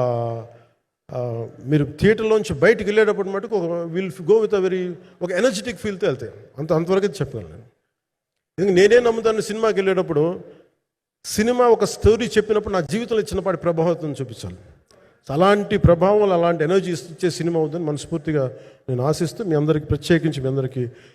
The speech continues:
పేరు పేరున ధన్యవాదాలు తెలియజేస్తున్నాను. ఇంకా మాట్లాడాలని ఉందా కానీ, ఇంకా ఉంది కానీ, సాయంత్రం, ఆ, ఈవినింగ్ ఈవెంట్ ఉంది కాబట్టి. So ఇంకొక మారు నేను చెప్తాను, ఎందుకు ఈ, ఈ పర్టికులర్ ప్రెస్ మీట్ అంటే, I want to tell you, I'm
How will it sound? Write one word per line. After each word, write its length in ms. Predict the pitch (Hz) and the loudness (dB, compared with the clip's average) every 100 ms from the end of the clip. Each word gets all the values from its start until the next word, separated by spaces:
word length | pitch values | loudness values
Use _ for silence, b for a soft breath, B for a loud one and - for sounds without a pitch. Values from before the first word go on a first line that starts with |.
| b _ | b _
పేరు 160 | 151 165 | 4 4
పేరున 340 | 160 175 170 | 4 2 4
ధన్యవాదాలు 500 | 151 131 147 156 151 | 2 2 2 4 4
తెలియజేస్తున్నాను. 480 | 135 139 139 139 147 | 2 0 0 -2 -2
ఇంకా 160 | 139 160 | 0 2
మాట్లాడాలని 520 | 139 160 185 175 160 | 2 0 4 4 4
ఉందా 180 | 156 175 | 4 4
కానీ, 240 | 160 170 | 4 2
ఇంకా 280 | 202 170 156 | 0 0 0
ఉంది 260 | 131 147 165 | 0 2 4
కానీ, 260 | 165 240 247 B B B | 4 2 -12 B B B
సాయంత్రం, 680 | - 151 180 180 165 135 107 - - _ _ _ 139 | -4 0 0 2 0 0 -4 -14 -20 _ _ _ -10
ఆ, 360 | 131 117 113 110 113 | -6 -4 -4 -4 -6
ఈవినింగ్ 320 | 127 156 165 147 | 0 2 4 6
ఈవెంట్ 200 | 175 165 | 4 4
ఉంది 160 | 151 | 0
కాబట్టి. 360 | 143 135 139 156 | 0 -2 -2 -6
So 720 | 202 170 - _ _ _ - | -8 -14 -20 _ _ _ -10
ఇంకొక 240 | 151 156 160 | -4 -2 -2
మారు 240 | 175 196 | -2 -2
నేను 180 | 185 165 | -2 -2
చెప్తాను, 300 | 160 160 170 | -4 -2 -4
ఎందుకు 300 | 165 156 196 | -2 -2 -2
ఈ, 320 | 196 180 170 165 165 151 151 | -2 0 0 0 0 -4 -4
ఈ 220 | 143 139 | -4 -4
పర్టికులర్ 460 | 131 143 170 175 175 | -4 -6 -2 -2 2
ప్రెస్ 240 | 170 - | 0 4
మీట్ 160 | 202 180 | 2 4
అంటే, 420 | 170 185 233 - - - _ _ _ _ _ _ _ | 0 0 -2 -6 -18 -20 _ _ _ _ _ _ _
I 60 | 127 | -2
want 160 | 170 170 | -2 0
to 80 | 180 | -2
tell 160 | 180 | -2
you, 140 | 196 | 0
I'm 100 | 185 | -2